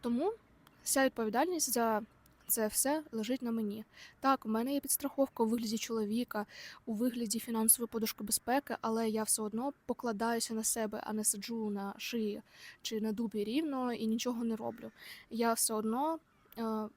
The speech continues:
продовжую рухатися далі. Два. Це зміна мислення.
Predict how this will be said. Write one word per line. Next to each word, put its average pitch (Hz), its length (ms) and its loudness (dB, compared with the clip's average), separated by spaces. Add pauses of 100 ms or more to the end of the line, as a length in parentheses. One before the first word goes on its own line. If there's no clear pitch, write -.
продовжую 247 540 2
рухатися 226 440 0
далі. 208 280 -2 (480)
Два. 226 360 4 (340)
Це 247 280 2
зміна 240 320 2
мислення. 233 480 0